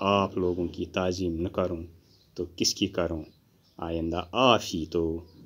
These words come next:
कौम के नाखुदा होने वाले हैं।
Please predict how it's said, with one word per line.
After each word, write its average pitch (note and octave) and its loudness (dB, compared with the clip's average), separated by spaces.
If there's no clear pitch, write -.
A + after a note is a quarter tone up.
कौम F2 2
के E2+ -2
नाखुदा F#2+ -2
होने F2 -4
वाले F2+ 2
हैं। F3+ -2